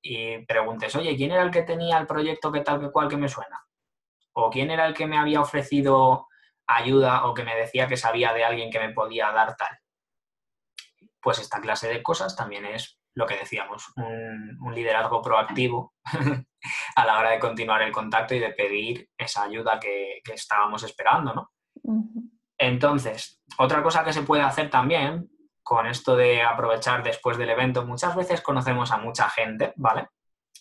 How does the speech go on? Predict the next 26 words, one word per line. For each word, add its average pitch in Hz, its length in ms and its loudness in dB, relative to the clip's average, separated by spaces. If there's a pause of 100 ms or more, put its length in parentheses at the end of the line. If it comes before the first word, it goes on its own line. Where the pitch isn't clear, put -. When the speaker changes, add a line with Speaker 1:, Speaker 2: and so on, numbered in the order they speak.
(120)
Speaker 1:
Y 131 140 2
no 143 120 4
se 185 140 0
nos 170 160 2
ocurre 143 840 4
cómo 131 220 2
continuar 131 400 2
el 127 100 2
contacto 131 520 0
porque 117 200 0
no 110 100 -4
nos 127 120 -4
sentimos 117 380 -8
capaces 120 400 0
de 113 120 -6
manejar 107 400 -2
bien 113 200 -2
toda 110 200 4
la 113 80 0
información 110 560 -2
que 120 100 -2
recogemos 113 720 -2
de 104 100 -6
todas 101 240 -6
estas - 300 -8
personas. - 600 -8